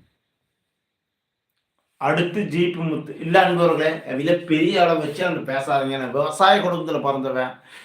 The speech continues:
நானா ஒண்ணும் தெரியாத ஆகாவளி நானு. வாங்க, ஒரு லைக் போடுங்க, சப்ஸ்கிரைப் பண்ணுங்க, சூப்பர் சாட் பண்ணுங்க, அப்படியே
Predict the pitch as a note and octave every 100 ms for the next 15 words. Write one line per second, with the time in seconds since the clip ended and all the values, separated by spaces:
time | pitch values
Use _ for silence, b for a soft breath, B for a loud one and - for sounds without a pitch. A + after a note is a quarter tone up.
0 | B - D3 D#3+ F3 D#3+ D#3 F3+ E3+ D#3+
1 | D#3 D#3 C#3+ C#3+ D#3 C#3+ C3+ B2+ B2+ B2+
2 | B2 B2 A#2+ B2+ - C3 C3+ D3 D3 D3+
3 | C#3+ D3 D#3 C#3 C#3 D3 C#3 C#3 D#3 D#3+
4 | D3 - D3+ D#3 C3+ C#3+ C3+ C#3 F3+ -
5 | B B B - B2+ D#3